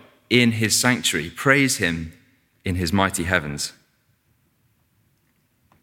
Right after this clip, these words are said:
Those are the two locations with which the God of Israel was associated in the Old Testament. The psalmist is acknowledging that God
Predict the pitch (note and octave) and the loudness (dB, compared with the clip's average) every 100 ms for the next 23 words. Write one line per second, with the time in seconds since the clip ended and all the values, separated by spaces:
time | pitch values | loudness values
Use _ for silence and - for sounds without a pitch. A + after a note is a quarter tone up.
0 | _ _ - - - _ _ _ B2 A#2 | _ _ -20 -20 -20 _ _ _ 4 4
1 | F#2+ G2+ - A#2+ A2 A2+ G2 - F2+ G2+ | 2 0 4 4 4 2 0 0 -2 0
2 | G2 F#2+ - - A2 C3 A2 A#2 G#2 F2+ | 0 0 -2 0 2 2 2 2 2 2
3 | G2 F2 - E2+ A#2 A#2+ F2+ F2 D2+ C#2 | 2 -2 -2 -2 0 0 0 -4 -4 -8
4 | - _ _ - F#2 F2+ F2+ F2+ G#2+ - | -10 _ _ -4 0 2 2 0 -2 -2
5 | C#2 G1+ - - _ _ _ _ _ _ | -6 -10 -12 -16 _ _ _ _ _ _
6 | _ _ _ _ _ _ _ _ _ _ | _ _ _ _ _ _ _ _ _ _
7 | _ _ G#2+ G#2+ B2+ A2+ G#2+ F#2+ F#2 G#2+ | _ _ 0 4 4 4 0 -2 0 2
8 | A2 G#2 F2 F2+ - B2 B2+ A#2+ | 2 0 -2 -4 0 2 2 2